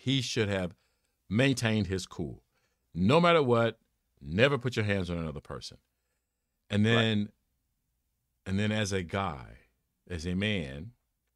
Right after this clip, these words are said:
Speaker 1: I understand at some point you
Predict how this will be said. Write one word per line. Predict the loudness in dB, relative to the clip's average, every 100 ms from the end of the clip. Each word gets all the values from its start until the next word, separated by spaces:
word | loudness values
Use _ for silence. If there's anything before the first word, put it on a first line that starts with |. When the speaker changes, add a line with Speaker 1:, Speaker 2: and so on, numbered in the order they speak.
| _ _ _ _ _ _
Speaker 1:
I | -6 -2
understand | 0 2 2 -2 -4 0 0 0 -2 -6 -12 _ _ -10
at | -8
some | -6 -6 -4 -4
point | -6 -6 -4 -4 -8 -18 _ _ _ _ _ _ _ _ _ _ _ -10
you | -2 0 0